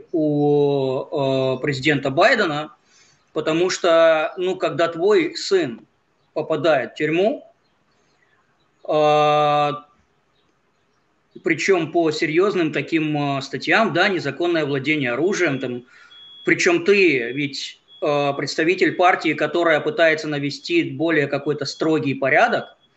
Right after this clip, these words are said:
в, в том числе в оружейной сфере, выступает за ужесточение законов о владении, там, ношении оружия и так далее.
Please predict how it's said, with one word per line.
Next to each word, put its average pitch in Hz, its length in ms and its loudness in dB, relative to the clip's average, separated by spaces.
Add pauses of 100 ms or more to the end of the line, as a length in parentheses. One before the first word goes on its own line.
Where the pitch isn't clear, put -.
(340)
в, 143 280 -2
в 143 80 -8
том 156 180 0
числе - 240 -2
в 143 80 0
оружейной 175 480 2
сфере, 180 340 2
выступает 143 680 -2
за 143 480 -2
ужесточение 175 840 -2
законов 165 520 -2
о 151 380 0 (360)
владении, 156 640 2
там, 147 200 0
ношении 165 440 0
оружия 160 420 2
и - 20 0
так 135 160 -6
далее. 165 540 2